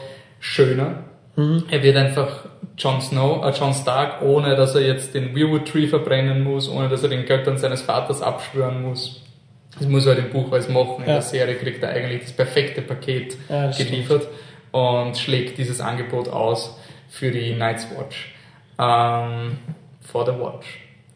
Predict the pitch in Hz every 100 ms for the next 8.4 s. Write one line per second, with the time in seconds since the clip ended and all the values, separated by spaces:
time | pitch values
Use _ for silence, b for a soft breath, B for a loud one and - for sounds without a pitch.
0 | - - - - - 139 135 139 107 -
1 | - - B B B B 135 127 127 127
2 | 127 127 127 131 131 131 131 135 131 123
3 | 151 170 175 170 143 143 147 131 139 131
4 | 139 135 131 131 123 117 - 147 135 135
5 | 127 131 135 139 - 156 170 160 - -
6 | 139 - 135 135 143 131 127 127 131 127
7 | - 127 120 117 123 120 117 117 117 -
8 | 127 135 131 -